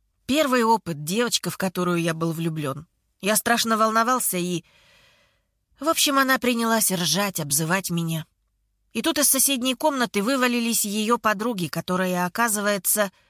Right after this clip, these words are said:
наблюдали за всем. И начали водить хоровод вокруг меня с ржанием и всякими кричалками. В общем, не знаю, как я до дома добрался.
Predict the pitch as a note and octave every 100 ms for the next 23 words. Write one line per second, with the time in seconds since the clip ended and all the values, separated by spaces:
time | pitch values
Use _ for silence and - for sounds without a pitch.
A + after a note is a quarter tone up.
0 | - G#3 G#3+ G3+ G3+ G#3+ A3 F3 D3+ -
1 | - C#3 C3 _ _ _ _ _ G#3+ D4+
2 | F4+ D#4 C#4+ C4 C4 C4 C4+ A#3+ F#3+ G#3+
3 | G3 G3+ F#3+ F3+ F#3+ F#3 F3+ F3 _ -
4 | B3 A3+ A3 C4 B3+ G#3+ G3 G3 - G3
5 | F#3 F3+ E3+ F#3 - E3+ D3+ D#3 E3+ _
6 | _ _ _ B3 D#4 - C#4 B3+ - _
7 | _ _ A3 A#3+ A#3+ D#4+ C4+ A#3+ - A#3
8 | G#3 G3 G#3+ G3 E3+ D#3+ D#3 D3+ -